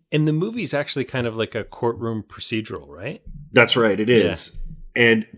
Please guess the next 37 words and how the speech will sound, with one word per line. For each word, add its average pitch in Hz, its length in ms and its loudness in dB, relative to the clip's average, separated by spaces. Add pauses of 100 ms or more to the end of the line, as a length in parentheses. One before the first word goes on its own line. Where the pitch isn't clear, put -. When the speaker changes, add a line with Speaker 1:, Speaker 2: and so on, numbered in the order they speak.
Speaker 2:
but 120 160 2
what's, 120 360 0 (140)
I, 127 200 2
I 131 60 4
mean, 135 300 4
I 135 260 2
literally 110 560 0
can't 98 260 -8
go 101 100 -6
to 90 60 -6
sleep 92 320 -8
at - 100 -18
three 92 240 -4
o'clock 90 320 -6
in 85 40 -12
the 82 60 -10
morning 82 320 -6
anymore. 82 560 -8
I 82 80 -12
have 95 200 -6
to 90 100 -8
wait 98 240 -4
till 90 140 -6
four 113 340 2
in 123 60 -2
the 123 80 -2
morning, 160 440 -2 (160)
Speaker 1:
Oh, 113 380 4
Speaker 2:
<laughs> - 20 -2
or - 20 -2 (100)
Speaker 1:
wow. - 20 10
Speaker 2:
I 139 40 10
have 131 200 8
to 139 100 0
go 139 120 4
to 127 80 2
sleep 123 420 0